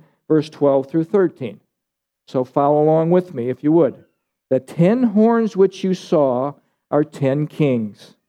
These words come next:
who have received no kingdom as yet, but they will receive authority for one hour as kings with the beast." Now, what does that mean?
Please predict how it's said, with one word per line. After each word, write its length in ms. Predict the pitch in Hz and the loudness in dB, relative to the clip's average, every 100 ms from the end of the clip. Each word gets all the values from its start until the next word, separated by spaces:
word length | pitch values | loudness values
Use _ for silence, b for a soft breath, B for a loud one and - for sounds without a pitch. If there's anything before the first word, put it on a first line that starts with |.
| _ _ _ _ | _ _ _ _
who 120 | 170 170 | 4 4
have 160 | 165 | 4
received 540 | 165 160 185 170 165 151 | 2 2 4 2 2 -2
no 460 | 147 165 208 247 | 2 4 4 2
kingdom 600 | 233 - 226 226 214 208 | -2 -4 -2 2 0 0
as 340 | 175 165 147 147 | 0 0 0 0
yet, 380 | 156 139 - _ _ _ _ _ | 2 0 -4 _ _ _ _ _
but 160 | 151 151 | -2 2
they 160 | 160 | 2
will 520 | 143 139 185 269 269 | 2 4 6 6 2
receive 600 | 233 226 202 - 208 202 | -2 -2 -2 -2 0 0
authority 920 | - 160 151 - 202 220 208 202 165 160 | -2 -6 -6 0 2 2 2 0 0 0
for 200 | 160 143 | 0 -2
one 380 | 143 175 233 | 0 0 0
hour 540 | 202 185 170 160 160 165 | -2 0 2 2 0 -2
as 260 | 156 147 | -2 -4
kings 340 | - - 175 160 | -4 -4 -2 -2
with 140 | 160 | -2
the 80 | 160 | -4
beast." 300 | 185 156 - | -2 -2 -2
Now, 80 | 135 | -4
what 160 | 147 | -2
does 100 | 151 | -2
that 180 | 160 160 | -2 -2
mean? 280 | 185 160 - | -2 -2 -6